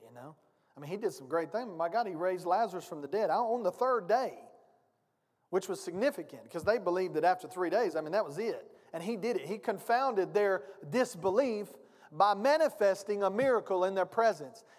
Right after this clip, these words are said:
And now he said, "I'll be raised on the third day." And it's the third day. It's really sometime around noon. He ain't raised yet. So you see how the enemy starts trying to weave this disappointment.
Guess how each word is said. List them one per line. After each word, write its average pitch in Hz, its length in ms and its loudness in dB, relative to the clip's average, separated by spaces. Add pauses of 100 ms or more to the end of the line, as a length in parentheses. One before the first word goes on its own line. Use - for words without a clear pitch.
(120)
And 170 140 -2
now 254 220 4
he 226 160 -2
said, 220 240 6
"I'll 240 200 8
be 202 200 -2
raised 214 340 4
on 214 120 0
the 196 100 0
third 226 320 2
day." 220 320 2
And 180 120 -4
it's 220 100 -2
the 196 120 0
third 226 320 2
day. 247 200 2 (1000)
It's - 140 -8
really 262 200 4
sometime 214 460 2
around 170 380 0
noon. 190 320 -2 (1600)
He 165 120 -10
ain't 175 140 -2
raised 202 400 -2
yet. 104 200 -18 (2500)
So 240 120 4
you 233 200 0
see 277 400 0
how 226 300 4
the 208 180 -2
enemy 226 240 0
starts 202 320 0
trying 214 300 0
to 185 60 0
weave 214 380 -2
this 185 160 0
disappointment. 202 840 -4